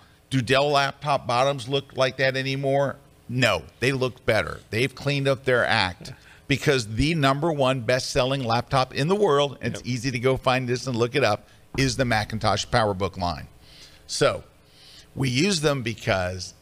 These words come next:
Speaker 1: this is the tool that we make our art, and it's not just the body. That is one small thing.
Speaker 2: 'Cause it's not specs, it's not processing
Speaker 1: It's not specs,
Speaker 2: power,
Speaker 1: it's
Speaker 2: it's
Speaker 1: not
Speaker 2: not what
Speaker 1: processing power.
Speaker 2: D D R, th-, whatever,
Speaker 1: It is
Speaker 2: four five seven.
Speaker 1: designed in a way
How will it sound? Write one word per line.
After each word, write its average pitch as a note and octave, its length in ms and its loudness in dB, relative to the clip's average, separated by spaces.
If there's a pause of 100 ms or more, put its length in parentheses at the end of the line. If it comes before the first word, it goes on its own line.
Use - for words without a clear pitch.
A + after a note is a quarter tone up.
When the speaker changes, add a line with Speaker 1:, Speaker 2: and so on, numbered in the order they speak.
(200)
Speaker 1:
this A2+ 220 -2
is D#3+ 120 -2
the E3 100 -2
tool D#3 340 0
that A#2+ 160 0
we A#2 140 -4
make G#2+ 340 0
our G#2+ 240 2
art, G2+ 320 0
and B2 140 0
it's A2 160 -6
not A#2+ 380 0
just A2 380 -2 (180)
the A2+ 100 0
body. E2+ 600 -4
That A2+ 180 4
is B2+ 160 -4
one A#2+ 420 -2
small B2 400 0
thing. A2 300 -4
Speaker 2:
'Cause A#2 140 -2
it's G#2 120 -6
not C#3+ 200 0
specs, - 720 0
it's A#2+ 200 -4
not C3+ 220 -2
processing A#2+ 600 2
Speaker 1:
It's A#2 140 -4
not - 140 4
specs, - 60 4
Speaker 2:
power, A#2 180 2
Speaker 1:
it's A#2 120 2
Speaker 2:
it's A2+ 60 -2
Speaker 1:
not G#2 120 0
Speaker 2:
not B2 340 4
what C3+ 120 4
Speaker 1:
processing C3 380 -4
power. A2+ 140 0
Speaker 2:
D A#2+ 80 0
D A#2+ 60 2
R, A2 420 2
th-, - 140 -8
whatever, A2 460 2
Speaker 1:
It - 20 -2
is G#2 80 -6
Speaker 2:
four A2 300 0
five A2 320 4
seven. A2 340 0
Speaker 1:
designed C#3+ 580 0
in E3 80 -4
a E3+ 80 0
way F2 640 0